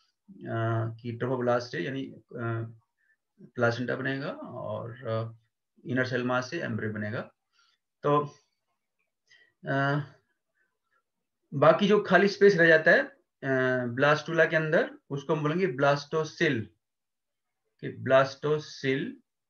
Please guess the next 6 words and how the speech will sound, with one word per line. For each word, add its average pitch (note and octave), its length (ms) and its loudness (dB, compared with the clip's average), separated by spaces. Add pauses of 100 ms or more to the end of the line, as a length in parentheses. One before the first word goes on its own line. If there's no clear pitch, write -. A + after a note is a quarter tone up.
(300)
is C3 180 -8
the G3+ 160 4 (920)
cavity D3 420 0
of D#3 280 2
blastula, A#2+ 680 0 (340)
ओके। A#2 220 -10